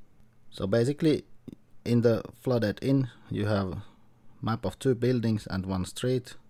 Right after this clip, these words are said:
and you begin from the, one of the buildings and then try to find things from the map and interact with them and run away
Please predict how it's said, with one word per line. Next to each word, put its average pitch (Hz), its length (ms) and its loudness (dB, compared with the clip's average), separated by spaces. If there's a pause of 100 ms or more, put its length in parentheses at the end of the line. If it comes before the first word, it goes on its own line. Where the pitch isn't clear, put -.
(260)
and 98 520 0 (120)
you - 180 -4
begin 101 320 0
from 92 200 -2
the, - 100 -8
one 123 240 0
of 117 100 -2
the - 80 -10
buildings 101 420 0
and 95 180 0
then 95 160 0
try 90 260 -2
to 87 180 -8 (720)
find 185 360 4 (640)
things 101 280 4
from 87 380 -2 (360)
the 92 180 -4
map 156 300 0
and 117 320 -2 (360)
interact 101 520 -2
with 92 180 -6
them 90 200 0
and 85 260 -2 (360)
run 98 220 6
away 90 500 2